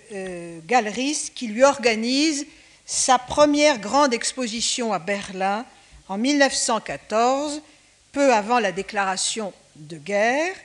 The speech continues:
voire même Robert et Sonia Delaunay,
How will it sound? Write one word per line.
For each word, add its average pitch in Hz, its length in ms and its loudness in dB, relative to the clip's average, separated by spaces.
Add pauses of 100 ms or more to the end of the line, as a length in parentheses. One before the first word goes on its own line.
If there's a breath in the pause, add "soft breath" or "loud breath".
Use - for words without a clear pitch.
(880 soft breath)
voire 254 480 6
même 247 380 2
Robert 196 680 -2
et 165 60 -12
Sonia 220 520 -4
Delaunay, 202 680 -2